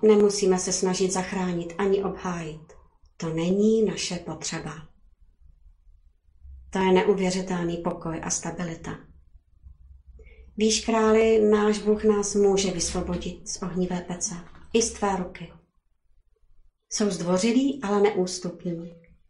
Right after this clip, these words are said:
Víš, nezáleží na tom, jak to dopadne, ale my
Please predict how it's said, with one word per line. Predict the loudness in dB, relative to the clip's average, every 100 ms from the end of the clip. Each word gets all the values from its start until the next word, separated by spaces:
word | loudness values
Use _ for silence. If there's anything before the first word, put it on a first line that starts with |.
| _ _ _ -20 -20 -6
Víš, | 0 2 2 0 -6 -4
nezáleží | 0 2 2 2 0 -2 -2
na | -2
tom, | -4 -4 -4 -4
jak | -6 -4
to | -4
dopadne, | -4 -4 -6 -6 -8 -10 -6
ale | 0 4 6
my | 8 6 4